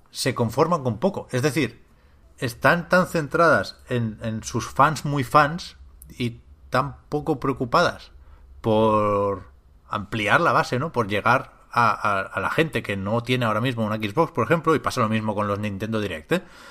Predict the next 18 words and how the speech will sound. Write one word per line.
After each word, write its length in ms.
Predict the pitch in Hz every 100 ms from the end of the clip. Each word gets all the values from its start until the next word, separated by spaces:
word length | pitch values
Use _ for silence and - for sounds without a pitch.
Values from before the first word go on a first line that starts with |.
| - -
O 100 | 110
con 100 | 104
la 80 | 92
PlayStation 420 | 117 107 120 117
Experience, 460 | 107 - 85 78 98
ya 60 |
estamos 280 | 95 107 92
todos. 300 | 95 82 - - - - - _ _
Eh, 520 | 123 117 110 101 101 - _ _ _ _ - _ -
que, 300 | 135 120 -
que, 440 | 127 113 107 - - _ - _ _ _ _ _ _
que 100 | -
se 320 | 117 120 113 _
conforman 400 | 117 95 151 180
con 140 | 113
poco. 300 | 160 - -
O 40 | -
sea, 400 | 127 113 104